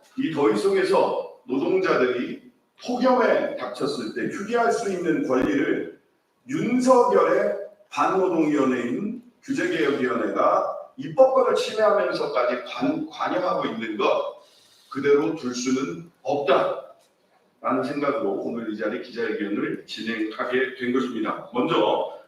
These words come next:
민주노총 이미선 부위원장님께서 발언해 주시도록 하겠습니다. 이후에 정성용 현장, 폭염 현장의 상황에 대해서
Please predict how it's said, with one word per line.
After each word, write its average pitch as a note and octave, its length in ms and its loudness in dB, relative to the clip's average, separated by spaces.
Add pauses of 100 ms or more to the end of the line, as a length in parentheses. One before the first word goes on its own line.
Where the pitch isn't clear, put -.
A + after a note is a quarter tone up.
(120)
민주노총 C4 640 2
이미선 A3 720 0
부위원장님께서 C3 1300 -2 (100)
발언해 - 580 -2
주시도록 G#2+ 540 -6
하겠습니다. A#2 560 -6 (240)
이후에 - 640 0 (720)
정성용 G#3 1000 2
현장, B3 760 2
폭염 G#3 340 0
현장의 B3 640 2
상황에 - 520 -2
대해서 G#2 840 -4